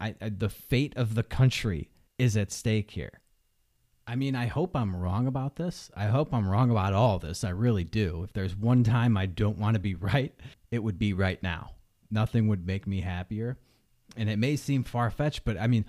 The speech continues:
look how far we've gone. Look how far we've come in just a few months. I mean, if you were to talk to me in January about this,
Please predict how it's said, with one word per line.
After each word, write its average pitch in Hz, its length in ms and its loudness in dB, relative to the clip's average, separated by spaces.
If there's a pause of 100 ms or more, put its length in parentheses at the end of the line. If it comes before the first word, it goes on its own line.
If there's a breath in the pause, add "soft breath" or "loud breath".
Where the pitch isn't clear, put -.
(140 loud breath)
look 143 160 2
how 185 160 4
far 135 420 2
we've 117 260 2
gone. 113 440 2 (260 soft breath)
Look 135 120 0
how 165 100 2
far 170 180 0
we've 143 220 0
come 135 260 4
in 101 80 4
just 107 220 -4
a 107 40 0
few 113 220 2
months. 95 540 0 (440 soft breath)
I 98 60 -6
mean, 101 140 0
if 95 100 -4
you 123 140 0
were 131 80 2
to 117 60 0
talk 131 340 0
to 117 160 0
me 117 240 4
in 101 100 2
January 101 680 2
about 80 360 -8
this, 87 420 -8